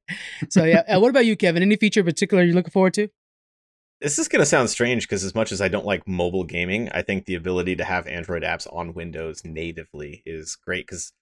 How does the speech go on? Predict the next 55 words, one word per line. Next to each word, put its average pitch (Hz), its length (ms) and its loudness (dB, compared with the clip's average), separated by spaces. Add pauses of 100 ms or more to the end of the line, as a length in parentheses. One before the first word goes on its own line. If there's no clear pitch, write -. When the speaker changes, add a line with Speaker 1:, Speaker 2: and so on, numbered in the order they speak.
(180)
Speaker 2:
the 117 60 2
reason 135 180 2
I 101 60 2
don't 104 120 2
like 101 180 -2
mobile 90 240 -4
gaming 101 360 -4
is 80 120 -12
because - 440 -12 (160)
s-, - 180 -16
I, 101 200 -4
I'm, 120 200 2
like, 110 140 4
a 107 40 2
million 104 300 4
years 98 200 2
old. 101 200 2
I 85 80 0
can't 113 200 -2
even 92 180 -4
text - 300 -4
properly 87 380 -2
without - 240 -4
hitting 107 200 -8
the 104 60 -2
backspace - 400 -4
button - 240 -4
a - 40 6
million 220 240 -2
times. - 300 -4
Like, 196 160 -4 (160)
Speaker 1:
<laughs> - 120 -14
Speaker 2:
my 208 80 0
fingers 160 340 2
are 101 60 0
too, 110 300 0 (260)
uh, 117 60 2
yeah, 104 280 0 (260)
I'm 113 100 0
too 113 180 2
old. 85 160 -2 (280)
Speaker 1:
Yeah. 208 80 4
Speaker 2:
So 120 140 6
being 127 200 2
able 135 160 2
to 98 60 0
play 117 200 4
some 95 380 -2
mobile 104 300 2
games 104 380 0
that 95 80 2
I 90 60 2
necessarily, 95 640 -2 (120)
wouldn't 110 320 0
necessarily 95 540 0